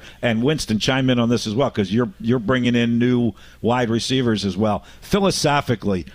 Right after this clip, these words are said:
is it not okay to throw the ball a little bit with your backup guy in a situation like this? I mean, you wouldn't do it with Reese and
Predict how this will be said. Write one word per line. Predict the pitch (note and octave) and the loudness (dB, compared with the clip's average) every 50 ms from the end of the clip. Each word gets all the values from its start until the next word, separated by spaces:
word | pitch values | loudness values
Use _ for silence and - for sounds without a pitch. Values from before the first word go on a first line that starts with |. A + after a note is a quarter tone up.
| - - - | -20 -18 -6
is | - D3 C3 | -4 -2 -2
it | D#3+ D3 | -2 -2
not | C#3 D#3+ A3 B3 | -2 -2 0 0
okay | B3 A3 G3 - - C3+ C#3 D3 D3+ D3+ D3 | -2 -2 -4 -2 -2 0 0 2 0 0 0
to | C#3 - - A2 | -2 0 -2 -2
throw | G2 - - F#2+ A2+ B2 C3 | -2 -2 -4 -2 0 0 0
the | C3+ | -2
ball | A#2+ A#2+ B2+ B2 A#2 G#2+ | -2 0 0 0 -2 -2
a | |
little | G2+ G2+ A2 A#2 B2 C3 | -4 -2 -2 -2 -2 -2
bit | B2 G#2 B2+ C3+ C3 - - - - - - - - - | -2 0 -2 -2 -2 -4 -10 -20 -20 -20 -20 -20 -8 -4
with | B2 A#2+ G#2 A2 | -2 -2 0 0
your | A2+ G#2+ | -2 -2
backup | F#2+ - G#2 G#2+ A2+ - B2+ A2 G2 | 0 -2 -2 -4 -2 -2 -4 -4 -2
guy | - B2 A2+ A2+ A2+ | -2 0 0 2 0
in | A2 | 0
a | A2+ | 0
situation | G2+ - B2 A2 - - A#2 A2 A2 A2 G#2 - A2+ A2 | 0 -2 -4 -4 -2 0 0 2 2 0 0 -2 -2 -2
like | A2 G#2 - | -2 -2 0
this? | A#2+ A2+ G#2+ - A#2 | 0 -2 0 0 -2
I | A2 | -2
mean, | A2 A2+ A2+ A2+ G#2+ G2 - - - | 0 2 2 2 0 -2 -6 -12 -6
you | - D#3 F3+ | -2 0 2
wouldn't | G3 A3+ F3 D3+ B2+ | 2 2 2 0 0
do | G#2 D3 C3+ B2+ | 0 2 2 2
it | A#2 F#2 | 0 0
with | G2+ G#2 G2 G2 | 0 -2 0 0
Reese | F#2+ A2+ A#2+ A#2 A#2+ A#2+ - - - - | -2 0 0 0 0 0 -2 -2 -4 -2
and | - A#2+ A2 G#2 G2 F#2+ G2 F#2 F#2+ F#2 | -2 -2 0 0 0 -2 -2 -4 -4 -6